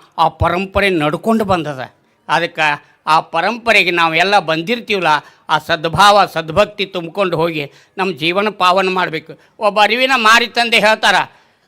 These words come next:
"ಕಾಯವಿದ್ದು ಕಾಬುದು ವಿಜ್ಞಾನ." ನೋಡ್ರಿ,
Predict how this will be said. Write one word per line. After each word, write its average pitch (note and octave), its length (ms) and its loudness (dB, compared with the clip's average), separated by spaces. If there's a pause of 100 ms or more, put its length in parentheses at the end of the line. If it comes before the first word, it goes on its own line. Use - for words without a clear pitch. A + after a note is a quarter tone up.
(160)
"ಕಾಯವಿದ್ದು E4+ 800 6
ಕಾಬುದು F4+ 500 6
ವಿಜ್ಞಾನ." F4 600 4 (1200)
ನೋಡ್ರಿ, D#4 680 0